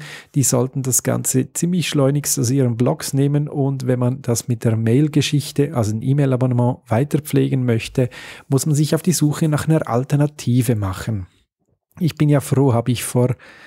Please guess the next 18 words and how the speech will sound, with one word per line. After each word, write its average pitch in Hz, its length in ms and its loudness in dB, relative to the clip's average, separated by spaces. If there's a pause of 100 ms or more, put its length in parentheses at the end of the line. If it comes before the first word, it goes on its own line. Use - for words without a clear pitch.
(260)
ja, - 120 -20
jetzt - 140 -10
sind's 131 180 -6
auch - 80 -8
schon - 220 -6
eineinhalb 117 500 0
Jahren 120 340 0
her, 120 220 4
den 131 180 0
letzten 113 440 0
Bo-, 117 300 -2
Blog, 143 440 -2
den 127 100 0
lewesmar 120 560 2
punkt 139 300 -6
c 143 120 2
h 127 80 2
Blog, 131 360 0